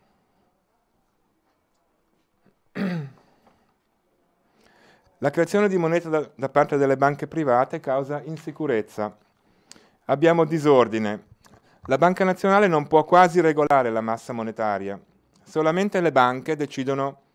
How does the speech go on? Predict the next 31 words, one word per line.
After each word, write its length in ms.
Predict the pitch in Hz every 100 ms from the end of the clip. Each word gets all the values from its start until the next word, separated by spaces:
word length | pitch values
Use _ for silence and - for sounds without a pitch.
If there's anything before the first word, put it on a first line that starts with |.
| _ _ -
quanto 300 | 160 180 185
denaro 500 | 165 131 131 143 135
è 120 | 131
in 100 | 127
circolazione 920 | - 123 131 139 - 120 110 135 147 _
tramite 340 | - 131 143 143
l'emissione 520 | 139 143 143 143 135
di 100 | 131
crediti. 560 | 123 101 95 95 104 107 _ _ _ _ _ _ _ _ _ _ _
La 160 | - 135
Banca 280 | 160 175 175
Nazionale 380 | 170 - 180 196
non 240 | 165 160
può 200 | 165 170
regolare 760 | 151 131 127 123 123 113 110 _
direttamente 1000 | - 123 135 131 131 135 127 113 110 107 _ -
la 120 | 113
massa 280 | 110 - 117
monetaria, 560 | 113 127 135 139 175
ma 120 | 151
cerca 320 | 135 151 143 143
invece 360 | 147 156 170
di 80 | 139
influirne 840 | 139 - 151 160 170 180 180 - _
con 160 | - 135
i 60 |
tassi 320 | 131 143 147
di 80 | 147
interesse 480 | 147 143 127 131 -
di 100 | 123
riferimento. 840 | 123 123 123 113 104 104 110 104